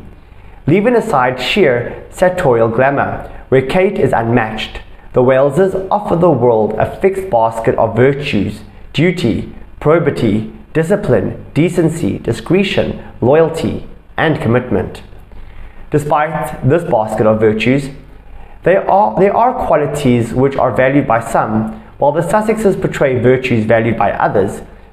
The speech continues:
Miss Foreman added. It is a worthy one, to be sure, and also totally fatal, in step with the values of the over forty crowd, baby boomers, Generation X, and some millennials.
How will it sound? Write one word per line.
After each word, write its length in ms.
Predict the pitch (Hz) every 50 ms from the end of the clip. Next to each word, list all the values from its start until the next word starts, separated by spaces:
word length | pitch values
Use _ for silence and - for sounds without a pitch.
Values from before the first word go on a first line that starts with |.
| - -
Miss 240 | 131 151 175 170 139
Foreman 400 | - - 123 113 104 110 110 -
added. 400 | - 131 123 104 - - - - - - - - - - - - - - - - - - - - - - - - - - - - - - -
It 140 | - 208 208
is 220 | 220 208 208 208
a 140 | - - 170
worthy 380 | 156 139 139 135 135 131 131 120
one, 460 | 104 98 101 101 104 110 110 - -
to 120 | - 143
be 100 | 143 131
sure, 420 | 117 - - - 101 92 98 110 110 - - - - - -
and 140 | - 165 220
also 280 | - 208 208 - -
totally 800 | 247 - - - 165 160 156 - - - 156 156 156 147 147 -
fatal, 640 | - - - 135 156 185 180 - 104 82 - - - - - - - - -
in 180 | 170 196 226
step 300 | 214 - - 131 120 -
with 160 | - 120 113 -
the 60 | 113
values 500 | 107 123 131 131 120 120 120 110 110 - - -
of 240 | 117 123 120 117 -
the 100 | 123 -
over 220 | - 151 160 185
forty 300 | 180 - 139 123 - 120
crowd, 500 | 110 - - 147 131 107 92 95 101 - - - - - - - - -
baby 260 | 135 139 139 139 147
boomers, 480 | 139 - 147 143 151 175 185 185 - - - - - -
Generation 500 | - 143 131 127 131 131 127 - 127 -
X, 380 | - 170 170 165 - - - - - - - -
and 200 | 139 151 151 147
some 280 | - - 170 147 123
millennials. 600 | 117 113 110 113 110 110 107 107 101 - - -